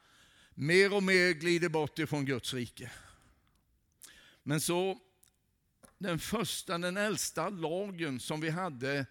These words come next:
här i Sveriges land, det var den äldre Västgötalagen. Och den finns ju och man har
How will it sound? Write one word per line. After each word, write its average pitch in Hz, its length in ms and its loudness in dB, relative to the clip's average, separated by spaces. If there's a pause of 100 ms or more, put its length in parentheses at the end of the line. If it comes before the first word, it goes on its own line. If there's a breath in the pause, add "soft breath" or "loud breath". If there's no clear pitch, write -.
(200 loud breath)
här 143 240 0
i 139 120 -2
Sveriges 131 540 -2
land, 135 440 -6 (1600 soft breath)
det 127 100 -4
var 147 420 0 (180)
den 143 200 -2
äldre 139 720 -2 (140)
Västgötalagen. 131 1600 -6 (1600 loud breath)
Och 131 120 -2
den 151 400 0
finns 151 400 -2
ju 165 240 0
och 139 640 -4
man 131 220 -2
har 135 280 -2